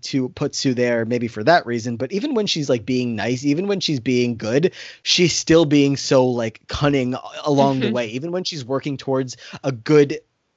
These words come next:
Speaker 1: thing, like, even when it's not evil intentions, even when she's trying to help the Glee Club win their national championship, it's for herself,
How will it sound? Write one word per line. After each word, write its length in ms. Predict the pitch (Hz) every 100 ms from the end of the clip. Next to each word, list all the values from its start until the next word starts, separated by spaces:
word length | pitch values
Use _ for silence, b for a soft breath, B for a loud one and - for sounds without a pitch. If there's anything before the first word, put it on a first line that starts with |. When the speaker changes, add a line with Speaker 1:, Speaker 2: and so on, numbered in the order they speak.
| _ -
Speaker 1:
thing, 380 | - 147 160 175
like, 220 | 131 180
even 240 | 151 170
when 100 | 151
it's 140 | 139 127
not 240 | 127 170
evil 240 | 151 170
intentions, 520 | 185 180 190 202 190 135
even 220 | 135 135
when 100 | 135
she's 200 | 139 123
trying 400 | - 123 139 139
to 120 | 127
help 280 | 117 135 - B B
the 100 | -
Glee 220 | 131 139 135
Club 300 | 156 139 143
win 320 | 120 135 139
their 160 | 127
national 400 | 123 123 - 131
championship, 640 | 117 123 - 175 180 214 214
it's 160 | 185 -
for 280 | - 208 185
herself, 600 | 190 - 220 220 117